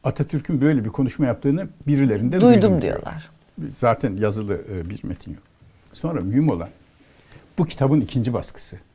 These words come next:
Speaker 1: Arkadaşlar da onu ekrana getirsinler. Atatürk'ün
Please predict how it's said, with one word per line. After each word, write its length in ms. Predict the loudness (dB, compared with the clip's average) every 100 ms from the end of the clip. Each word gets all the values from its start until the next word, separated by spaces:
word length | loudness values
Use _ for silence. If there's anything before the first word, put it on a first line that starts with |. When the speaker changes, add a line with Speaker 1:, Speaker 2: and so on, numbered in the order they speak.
| _
Speaker 1:
Arkadaşlar 640 | -4 -2 0 -2 -2 -6 -6
da 100 | -8
onu 360 | -4 -2 -2
ekrana 340 | -4 -6 -4 -4
getirsinler. 680 | -6 -8 -12 -8 -6 -6 -10 _ _ _ _ _ _ -2
Atatürk'ün 920 | 0 0 -2 -2 -2 -6 -6 -6